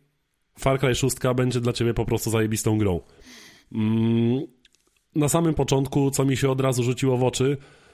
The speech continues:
co było dla mnie potworną bolączką piątki, która była ogólnie według mnie świetną grą. To był zajebisty Far Cry, piąteczka mi się bardzo podobała, ale jeden podstawowy, kurewsko wielki zarzut,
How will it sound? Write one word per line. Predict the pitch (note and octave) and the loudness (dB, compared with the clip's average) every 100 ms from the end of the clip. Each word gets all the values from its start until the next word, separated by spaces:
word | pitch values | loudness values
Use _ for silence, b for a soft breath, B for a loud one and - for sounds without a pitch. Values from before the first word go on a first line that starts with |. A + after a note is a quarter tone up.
| B B - | B B -4
co | C#3 B2+ B2 B2 B2+ | 0 2 2 0 -2
było | A#2 C#3 C#3 | 0 2 2
dla | B2+ C3+ C3 | 0 0 2
mnie | C3+ C#3 | 2 0
potworną | C#3 D3+ D3 - D3 C#3+ C3 G#2+ | 0 0 -2 0 2 4 2 2
bolączką | G#2+ G#2+ A2 - A#2 | 0 0 0 -2 0
piątki, | C3+ A#2 - A#2+ C#3+ C#3+ | 0 0 -2 -2 -2 -2
która | - C3 | -2 0
była | C3 C#3 D3+ | 0 0 0
ogólnie | C3+ C3+ C#3+ C3+ | 0 0 0 0
według | C3+ C#3 C3+ | 0 -2 0
mnie | C3 C#3+ D3+ - - | 0 0 -2 -8 -10
świetną | - E3 - G2 F#2 | -2 0 0 0 0
grą. | F#2 F#2 | -2 -4
To | - | -4
był | A2+ B2 | 0 0
zajebisty | C3 C3+ C3+ B2+ C3 | 2 0 0 -2 -2
Far | B2 G#2+ | -2 -2
Cry, | A2 A#2+ | -2 -2
piąteczka | B2+ A#2+ B2+ - | -2 -2 -2 -2
mi | B2 | -2
się | A#2 | 0
bardzo | B2 A#2+ G#2 | 0 0 0
podobała, | G2+ G2+ G2+ G2 C#3 F3+ B B B B B | -2 0 0 0 -2 -6 B B B B B
ale | A#2 B2+ A#2+ F#2 | -2 0 0 0
jeden | G#2 B2+ C3+ C3+ | 0 0 2 0
podstawowy, | - B2 - A#2+ A2+ A#2 B2 | 0 -4 -2 0 2 2 0
kurewsko | - A#2+ A#2+ A#2 - A#2 | 0 0 2 0 -2 0
wielki | A2+ A#2 - | 2 0 -2
zarzut, | G#2+ A2 G2+ B2 | 0 0 0 0